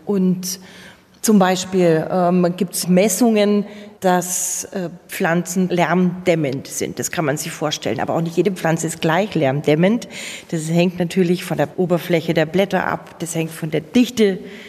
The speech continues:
des Bewuchses ab. Aber es hängt zum Beispiel auch davon ab, äh, wo sind denn diese Pflanzen eingepflanzt. Also wenn eine Pflanze im Boden ist, der Boden ist ohnehin da.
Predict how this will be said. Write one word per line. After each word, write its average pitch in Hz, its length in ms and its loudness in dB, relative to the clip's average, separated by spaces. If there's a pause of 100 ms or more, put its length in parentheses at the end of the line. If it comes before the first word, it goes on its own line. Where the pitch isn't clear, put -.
(100)
des 170 160 -8
Bewuchses 190 720 2
ab. 180 160 -4
Aber 180 180 0
es 175 140 0
hängt 185 220 0
zum 185 60 -4
Beispiel 180 340 -2
auch 185 240 2
davon 226 400 0
ab, - 440 -2 (320)
äh, 185 280 -2
wo 214 180 0
sind 214 400 2
denn 196 300 2
diese 190 240 -6
Pflanzen 185 500 -2
eingepflanzt. - 1120 -4
Also 170 240 -4
wenn 170 280 0
eine 143 200 -4
Pflanze 180 340 -2
im 170 80 -2
Boden 220 300 2
ist, 220 180 2
der 185 60 0
Boden 175 260 -4
ist 185 160 -2
ohnehin 185 480 2
da. 120 220 0